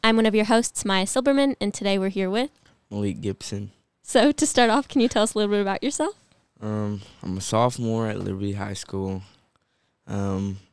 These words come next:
Speaker 2: I don't really do much. I go home, I go to track practice, um, I play football and basketball, and I watch TikTok, and that's really it.
Speaker 1: Okay, what's your favorite sport to play?
Speaker 2: Um, track.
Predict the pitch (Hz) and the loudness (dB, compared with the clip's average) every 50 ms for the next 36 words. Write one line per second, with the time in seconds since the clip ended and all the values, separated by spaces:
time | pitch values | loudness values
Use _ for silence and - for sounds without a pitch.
0 | _ _ 95 98 98 101 95 87 104 101 104 98 95 98 98 95 95 98 95 92 | _ _ -6 -4 -2 -2 -2 -2 -2 -4 -4 -4 -4 -4 -2 -2 -2 -2 -4 -4
1 | - - - - - - _ _ - - 101 101 98 98 98 98 98 98 98 98 | -6 -10 -12 -16 -16 -18 _ _ -12 -8 -8 -6 -2 0 0 0 0 0 0 0
2 | 95 95 95 98 - - - _ _ _ _ _ 85 92 90 92 92 92 95 - | 0 0 -2 -4 -6 -8 -14 _ _ _ _ _ -8 -6 -4 -4 -4 -4 -6 -8
3 | - 95 95 95 - - 95 95 95 - - 101 98 95 - - - _ _ _ | -8 -8 -8 -8 -8 -8 -8 -8 -8 -8 -8 -8 -8 -8 -8 -12 -18 _ _ _
4 | _ _ _ _ _ _ _ - 101 95 92 92 95 - 98 95 95 - - 107 | _ _ _ _ _ _ _ -6 -4 -2 -2 -2 -2 -2 -2 -4 -4 -2 -2 -2
5 | 98 101 - 98 98 98 98 95 92 95 - _ _ _ _ _ _ _ _ _ | -2 0 0 0 0 0 0 -2 -4 -8 -14 _ _ _ _ _ _ _ _ _
6 | _ 92 95 92 98 98 95 95 - - 98 95 95 95 95 95 92 92 - _ | _ -10 -6 -4 -2 -2 -2 -4 -6 -8 -6 -4 -4 -2 -2 -2 -4 -6 -10 _
7 | _ _ _ _ _ _ _ _ _ _ _ _ 107 101 98 98 98 95 92 - | _ _ _ _ _ _ _ _ _ _ _ _ -10 -8 -6 -4 -4 -4 -4 -6
8 | - - 92 92 - - - 95 95 92 - - 110 107 101 101 - - 98 98 | -6 -8 -10 -10 -10 -10 -10 -10 -8 -10 -10 -10 -10 -8 -8 -8 -8 -8 -6 -4
9 | 98 95 95 101 101 98 - - - _ _ _ _ - 269 247 262 214 214 220 | -4 -4 -4 -4 -4 -6 -8 -12 -18 _ _ _ _ -4 0 2 2 4 4 4
10 | 214 220 - - 262 254 - 214 208 196 185 - - 202 190 - - 220 - - | 2 0 0 2 0 0 2 0 0 0 -2 -2 -4 -4 -4 -4 -6 -10 -8 -8
11 | - - 226 - _ _ _ _ _ _ _ _ _ _ _ _ _ - - 269 | -8 -8 -10 -14 _ _ _ _ _ _ _ _ _ _ _ _ _ -14 -14 -14
12 | - - _ _ _ _ _ - - _ _ 95 98 98 92 90 92 92 92 92 | -14 -16 _ _ _ _ _ -18 -18 _ _ -6 -4 -4 -4 -2 -2 -2 -2 -2
13 | 92 98 - - - - 107 - 87 85 - _ - | -4 -4 -6 -8 -8 -8 -6 -6 -6 -8 -8 _ -18